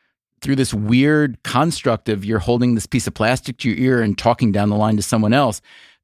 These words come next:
that all melts away and it becomes a totally different and intimate conversation. It's called podcasting, but it's exactly the same as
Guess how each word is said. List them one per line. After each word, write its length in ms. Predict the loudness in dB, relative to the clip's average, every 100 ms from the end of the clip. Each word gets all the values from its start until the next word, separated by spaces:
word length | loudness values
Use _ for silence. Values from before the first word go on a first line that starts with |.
| -4
that 180 | -4 -2
all 240 | 0 2 2
melts 340 | 0 -2 -2
away 640 | -2 0 0 0 -2 -6 -2
and 100 | -2
it 80 | -2
becomes 720 | -4 0 2 4 2 0 -6 -12
a 60 | -4
totally 480 | 0 2 2 -2 -6 _ -2
different 360 | 0 0 0 -2
and 140 | -4
intimate 360 | -2 0 0 0
conversation. 800 | 0 0 0 -2 -2 0 0 -2 -6 -20 -20 -20 _ -10
It's 100 | -8
called 340 | 0 2 2
podcasting, 680 | -2 -2 -2 -2 -2 0 -2
but 100 | -2
it's 160 | -4 -8
exactly 480 | -4 -2 -2 -2 -4
the 80 | -2
same 320 | -2 2 2
as 240 | 0 -6